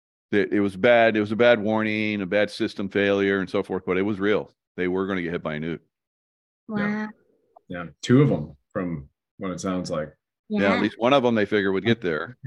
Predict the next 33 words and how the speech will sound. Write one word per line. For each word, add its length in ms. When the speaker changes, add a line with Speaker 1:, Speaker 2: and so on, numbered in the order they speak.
Speaker 3:
You 160
get, 260
yep. 340
<clears throat> 60
Double 220
down. 460
Holy 340
Speaker 1:
Mm. 120
Speaker 3:
man, 400
that's 200
just 260
Speaker 2:
Crazy. 120
Speaker 3:
freaking 240
shocking. 380
Okay, 320
so 160
there's 240
more 180
stuff 280
to 80
build 260
up 160
to 200
that, 220
and 460
we 140
can 220
move 220
next 360
to 500
nuclear 460
fusion 680
engines. 640